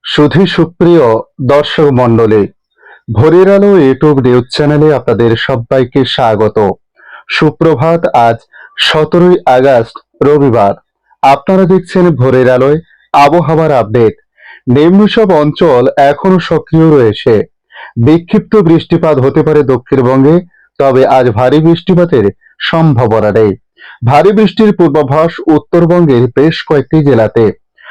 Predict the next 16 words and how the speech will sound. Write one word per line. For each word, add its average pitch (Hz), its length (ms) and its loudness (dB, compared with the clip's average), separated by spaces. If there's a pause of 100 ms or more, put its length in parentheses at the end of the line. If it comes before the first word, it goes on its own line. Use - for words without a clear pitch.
(220)
পাশাপাশি 220 560 0 (120)
তিন 214 260 2
তিনটি 208 360 2
নিম্নচাপের 170 640 0
কথা 160 200 -2 (180)
জানিয়েছে 165 520 2 (120)
আবহাওয়া 143 460 0
দপ্তর। 117 440 -2 (460)
পাশাপাশি 202 560 0 (160)
আগামী 143 240 0 (100)
কয়েকদিন 147 420 0
কেমন 131 360 -2
থাকতে 139 360 -4
পারে 156 240 0 (520)
বাংলার 165 400 2 (120)
আবহাওয়ার 143 500 0